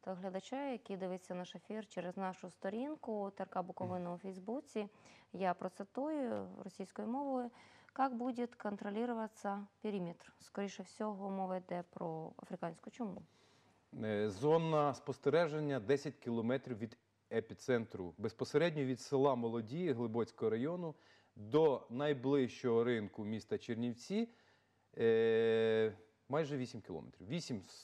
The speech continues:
Speaker 2: з метрів, там, е, вісь-, е, і сто метрів. Тобто ми підпали під периметр, е, спостер-, зони спостереження. Тобто цей периметр, м, територіально контрольований, ринки міста Чернівці мають свої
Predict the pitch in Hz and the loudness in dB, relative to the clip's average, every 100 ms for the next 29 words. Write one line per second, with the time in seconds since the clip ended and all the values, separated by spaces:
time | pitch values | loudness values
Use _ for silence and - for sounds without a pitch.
0 | - 101 90 123 143 - 95 101 101 98 | -18 -14 -2 2 2 0 -8 -6 -4 -2
1 | 92 92 98 98 101 156 - 120 117 110 | -2 -2 -2 0 0 -2 -4 -4 -2 0
2 | 113 127 123 160 135 107 - - - - | 0 -2 0 2 4 2 -4 -12 -18 -20
3 | - - 139 156 143 185 202 - 135 - | -4 2 2 2 2 2 2 0 -6 0
4 | 160 170 170 151 - 147 156 - - - | 2 2 -2 -10 -6 -6 -6 -10 -10 2
5 | 120 147 147 135 127 104 _ _ _ - | 4 4 2 -4 -6 -8 _ _ _ -8
6 | 107 107 101 - 120 - 113 107 101 143 | -4 -2 -4 -6 -6 -2 -2 -2 2 2
7 | 135 - 113 - 90 73 80 - _ - | 2 -2 -8 -6 -8 -8 -14 -20 _ -20
8 | - _ - 107 - 117 107 104 107 104 | -20 _ 0 0 2 4 6 8 8 8
9 | 107 107 101 - _ _ - - 185 185 | 6 4 2 -8 _ _ -4 4 4 4
10 | 156 151 208 165 120 95 - _ _ _ | 4 4 2 0 -2 -6 -8 _ _ _
11 | 104 110 110 - 135 131 135 151 175 175 | -10 -8 -2 2 4 4 4 4 4 0
12 | 135 135 120 131 143 151 139 131 123 - | -4 -4 0 4 4 4 2 0 0 2
13 | 139 170 - 131 139 - 123 127 123 127 | 2 0 0 0 0 -2 -6 -4 -4 -4
14 | - 190 139 139 135 - 113 123 | -4 0 2 2 0 -6 -6 -4